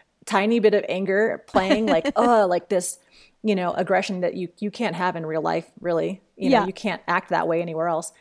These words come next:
Speaker 1: Um,
Speaker 2: <laughs>
Speaker 1: and so fun for me is that. And some people, um, watching them, I've had players that I've watched that are, like, joyful when they play. Like, they are literally this, like, spark plug, and they're so fun,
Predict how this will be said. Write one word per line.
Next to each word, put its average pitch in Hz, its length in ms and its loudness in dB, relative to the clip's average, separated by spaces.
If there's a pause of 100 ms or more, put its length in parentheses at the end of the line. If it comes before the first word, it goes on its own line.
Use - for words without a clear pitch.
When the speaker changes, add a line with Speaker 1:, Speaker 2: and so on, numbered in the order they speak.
(300)
Speaker 1:
Um, 190 440 4
Speaker 2:
<laughs> - 40 -4
Speaker 1:
and 220 140 2
so 226 120 6
fun 233 300 2
for 247 140 0
me 214 160 0
is 165 140 -2
that. 180 280 2
And 202 160 -2
some 254 240 -2
people, 208 560 0
um, 180 300 -2 (120)
watching 190 580 2
them, 170 260 -2
I've 190 180 2
had 190 220 -2 (220)
players 190 400 -2
that 170 80 -2
I've 156 160 -4
watched 165 320 -2
that 165 120 -6
are, 165 200 -6
like, 170 280 -6 (500)
joyful 180 800 0
when 180 140 -8
they 160 140 -6
play. - 280 -4
Like, 165 220 -8
they 190 200 0
are 190 120 0
literally 185 800 0
this, 165 240 -6
like, 160 180 -2
spark - 480 -4
plug, 160 280 0
and 175 120 -8
they're 165 100 -10
so 202 360 -2
fun, 170 480 -4